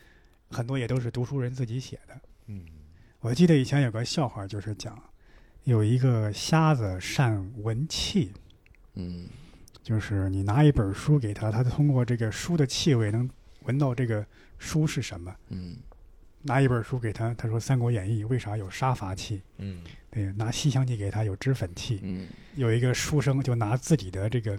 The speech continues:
Speaker 1: 写的最好的作品给他，
Speaker 2: 嗯。
Speaker 1: 这个瞎子就说：“这就是你的佳作。”
Speaker 2: 嗯。
Speaker 1: “你怎么知道？”他说：“有泄气，就是屁的意思。”
Speaker 2: 嗯，嗯，嗯。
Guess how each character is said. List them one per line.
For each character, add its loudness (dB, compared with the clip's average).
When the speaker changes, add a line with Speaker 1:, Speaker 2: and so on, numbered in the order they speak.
Speaker 1:
写 -6
的 0
最 4
好 -2
的 -2
作 -2
品 -4
给 -6
他， -10
Speaker 2:
嗯。 -12
Speaker 1:
这 -4
个 -2
瞎 -2
子 -2
就 -2
说 -4
：“这 0
就 2
是 -2
你 -2
的 -4
佳 4
作。” 2
Speaker 2:
嗯。 -6
Speaker 1:
“你 4
怎 2
么 -4
知 -2
道？” -4
他 -4
说 0
：“有 -2
泄 2
气， -6
就 -6
是 -4
屁 2
的 -10
意 -8
思。” -6
Speaker 2:
嗯， -2
嗯， -12
嗯。 -14